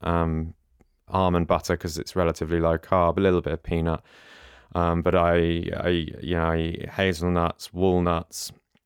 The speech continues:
um, what else? Uh, Brazil nuts, macadamia nuts. Those are all nuts that are very high in fat, reasonably low in protein, and, and very low in carbohydrates.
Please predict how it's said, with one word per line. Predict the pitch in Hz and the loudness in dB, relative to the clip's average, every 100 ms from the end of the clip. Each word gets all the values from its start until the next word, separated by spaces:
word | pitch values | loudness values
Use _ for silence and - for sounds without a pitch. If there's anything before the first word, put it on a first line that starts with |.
| - | -6
um, | 92 85 82 80 - _ _ _ - | -2 0 -2 -4 -8 _ _ _ -18
what | 76 80 80 | -12 -8 -6
else? | 80 80 - - | -6 -8 -12 -10
Uh, | - | -10
Brazil | 82 87 82 92 92 | -4 -2 2 4 4
nuts, | 90 87 - - - - - - - | 2 0 -4 -12 -12 -16 -20 -16 -4
macadamia | 95 - 85 95 90 87 | -2 0 0 2 2 2
nuts. | 87 85 - | 2 0 0
Those | 107 101 | 2 2
are | |
all | 101 101 | 4 4
nuts | 95 90 - | 4 2 0
that | 90 | -2
are | 87 | 2
very | 98 92 | 4 4
high | 85 85 | 2 2
in | 80 | 0
fat, | - 110 98 - - | 0 2 2 -2 -8
reasonably | - 120 117 104 92 | 0 4 4 4 2
low | 92 90 | 4 4
in | 85 | 2
protein, | 82 - 101 87 - 90 85 | -2 0 2 2 2 2 0
and, | - 82 - - | 0 -4 -6 -6
and | 85 | -2
very | 87 85 82 | 2 2 4
low | 85 80 | 2 2
in | 80 | 0
carbohydrates. | - 82 80 80 85 78 80 76 - | 0 0 2 0 0 0 -2 -4 -8